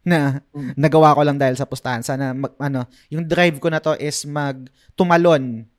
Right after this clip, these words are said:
Speaker 1: dun sa goal na talagang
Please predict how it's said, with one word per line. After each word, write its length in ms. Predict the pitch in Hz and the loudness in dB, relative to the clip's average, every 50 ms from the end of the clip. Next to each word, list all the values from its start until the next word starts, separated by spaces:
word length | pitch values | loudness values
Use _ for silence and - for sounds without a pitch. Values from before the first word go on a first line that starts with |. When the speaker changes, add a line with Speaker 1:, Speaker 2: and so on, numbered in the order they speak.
| _ _ _ _ _ _ _ | _ _ _ _ _ _ _
Speaker 1:
dun 320 | - 135 156 156 151 143 | -4 -2 -2 -2 -2 -4
sa 480 | - 170 143 139 135 135 131 131 127 127 120 | -4 -2 0 0 0 0 -2 -4 -6 -10 -12
goal 320 | 120 123 143 156 151 151 151 | -8 -2 0 0 0 0 -2
na 400 | 147 147 139 135 131 123 127 - _ _ _ _ _ _ _ _ _ _ | -4 -4 -4 -4 -6 -6 -10 -14 _ _ _ _ _ _ _ _ _ _
talagang 400 | _ 165 156 156 147 156 151 151 | _ -2 0 0 0 0 -2 -2